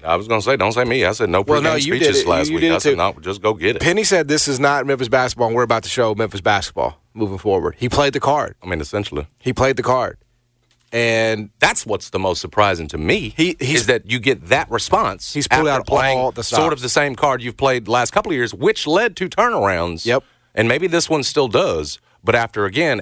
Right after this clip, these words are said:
Speaker 1: what seemed like a, an ideal spot to get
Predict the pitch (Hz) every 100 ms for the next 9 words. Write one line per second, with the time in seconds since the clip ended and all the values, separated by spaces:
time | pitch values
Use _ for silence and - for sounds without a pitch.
0 | - 95 107 - 151 127 101 98 87 101
1 | 95 92 113 135 107 - 147 135 - 80
2 | 117